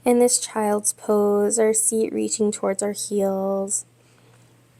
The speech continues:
and bringing your attention to your third eye space. That space just between your eyebrows and feeling that pressed into the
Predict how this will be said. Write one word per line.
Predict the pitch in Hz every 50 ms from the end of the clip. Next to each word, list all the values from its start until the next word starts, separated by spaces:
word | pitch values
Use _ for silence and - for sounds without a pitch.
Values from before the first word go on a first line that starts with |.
| _ _ _ _ _ _ _ - - - - -
and | 240 233
bringing | 226 247 247 247 254 254
your | 254 254 247
attention | 247 240 - - 214 208 208 - 214 208
to | 202 - 214
your | 202 196
third | 196 - - 208 196 196 190 196
eye | - 196 190 202 214
space. | - - - - - 214 202 202 214 220 233 - - - - - _ _ _ _ _ _ _ - - _ _ _ _ _ _ _ _ _ _ _ _ _ _ _ _ _ - - _ _ _ - - - - _ -
That | 127 120 -
space | - - - 226 - 226 - -
just | - 220 214 -
between | - 220 220 220 - - 214 202 202 202
your | 202 202 208 -
eyebrows | - 196 190 190 196 190 - 202 190 190 190 196 196 202 -
and | 226 220 220 214
feeling | - - - 214 208 208 208 208 208 202 202 202
that | 202 202 208 - - _
pressed | - - - - 226 214 208 208 - - - -
into | 214 202 196 - -
the | 196 202 -